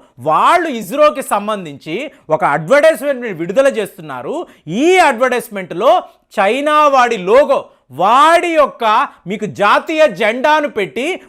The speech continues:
ఒక డిజైనింగ్ చేశారు. ఫైనల్గా అనితా రాధాకృష్ణన్ అని ఈ మంత్రి, ఇతనే దీని యొక్క ఇన్ఛార్జ్. అతను నిన్నటికి నిన్న, "మేము చాలా చాలా చిన్న మిస్టేక్ చేశామండి, ఇది పొరపాటు అయిపోయింది, మేము గమనించలేదు,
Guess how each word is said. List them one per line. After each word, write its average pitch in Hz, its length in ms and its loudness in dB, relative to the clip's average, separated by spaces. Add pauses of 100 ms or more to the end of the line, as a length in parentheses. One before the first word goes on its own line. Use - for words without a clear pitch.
ఒక 196 140 0
డిజైనింగ్ 254 580 0
చేశారు. 220 560 2 (240)
ఫైనల్గా 269 460 2
అనితా 262 680 2
రాధాకృష్ణన్ 240 840 0
అని 247 360 -8 (180)
ఈ 233 140 0
మంత్రి, 240 460 -2 (180)
ఇతనే 240 320 0
దీని 233 220 -4
యొక్క 220 160 -2
ఇన్ఛార్జ్. 240 580 0 (360)
అతను 359 320 0
నిన్నటికి 277 580 0
నిన్న, 262 580 0 (240)
"మేము 330 460 0
చాలా 294 720 2
చాలా 269 220 2 (100)
చిన్న 285 180 -8
మిస్టేక్ 269 540 -2
చేశామండి, 196 720 -8 (200)
ఇది 254 120 0
పొరపాటు 262 560 0
అయిపోయింది, 262 800 -2 (140)
మేము 302 220 0 (120)
గమనించలేదు, 262 1000 0